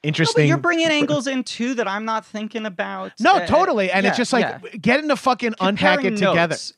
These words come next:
Speaker 2: Yeah,
Speaker 1: Yes,
Speaker 2: exactly.
Speaker 1: yes.
Speaker 2: Like,
Speaker 1: And,
Speaker 2: getting to
Speaker 1: and
Speaker 2: chop it
Speaker 1: sharing
Speaker 2: up.
Speaker 1: the joy of the thing.
Speaker 2: Yeah,
Speaker 1: Yeah.
Speaker 2: and it's like you, you pointed out a few things that made me, like, feel, like, such a richer enjoyment level of the movie. And I'm like, "Fuck, man." And then also, this movie brought us together.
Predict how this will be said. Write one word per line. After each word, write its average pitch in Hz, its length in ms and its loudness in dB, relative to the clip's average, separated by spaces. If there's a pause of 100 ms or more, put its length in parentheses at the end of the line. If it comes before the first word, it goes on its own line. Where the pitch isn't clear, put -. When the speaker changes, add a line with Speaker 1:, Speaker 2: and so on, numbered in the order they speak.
Speaker 2:
Yeah, 285 320 4
Speaker 1:
Yes, 302 100 0
Speaker 2:
exactly. 214 540 0
Speaker 1:
yes. 185 60 -4
Speaker 2:
Like, 190 120 0
Speaker 1:
And, 185 60 -4
Speaker 2:
getting 285 140 -2
to 311 40 -2
Speaker 1:
and 196 100 -4
Speaker 2:
chop 247 180 2
it 202 40 0
Speaker 1:
sharing 196 120 2
Speaker 2:
up. 226 120 2
Speaker 1:
the 165 80 -2
joy 131 320 -4
of 113 80 -4
the 110 80 -16
thing. 98 300 -14
Speaker 2:
Yeah, 202 160 2
Speaker 1:
Yeah. 339 280 2
Speaker 2:
and 220 160 2
it's 233 140 -2
like 220 220 2
you, 220 180 2
you 202 160 0
pointed 220 300 0
out 208 100 4
a - 20 -4
few 214 160 0
things 214 220 2
that 196 60 4
made 185 160 2
me, 185 100 2
like, 170 160 2
feel, 175 300 -2
like, 156 260 2 (120)
such 180 200 -4
a 160 60 0
richer 156 400 4
enjoyment 147 440 2
level 151 220 2
of 143 80 0
the 147 60 -8
movie. 160 240 -4
And 165 80 -4
I'm 165 80 -8
like, 165 180 -4 (360)
"Fuck, 220 440 4
man." 202 220 2 (340)
And 185 180 0 (360)
then 233 240 2
also, 214 600 2 (440)
this 190 260 2
movie 160 460 0 (880)
brought 139 260 4
us 147 140 0
together. 160 500 -2